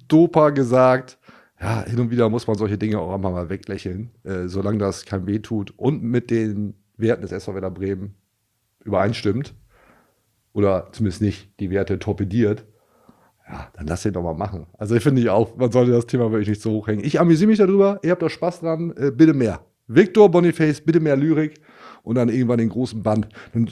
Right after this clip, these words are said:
könnt ihr ja von, von Autor zu Autor vielleicht auch mal ein bisschen quatschen, ne?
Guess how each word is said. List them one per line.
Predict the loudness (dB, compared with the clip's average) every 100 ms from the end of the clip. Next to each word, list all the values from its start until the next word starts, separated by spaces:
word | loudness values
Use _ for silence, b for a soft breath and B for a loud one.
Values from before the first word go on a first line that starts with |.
| -4
könnt | -6 -2
ihr | 0
ja | 0
von, | -2 -2 -2 -4 -10
von | -10 -8 -6
Autor | -4 -2 -4
zu | -8 -6
Autor | -4 -4 -4
vielleicht | -4 -6
auch | -6
mal |
ein | -8
bisschen | -8 -10
quatschen, | -10 -10 -12 -18 _
ne? | 0 0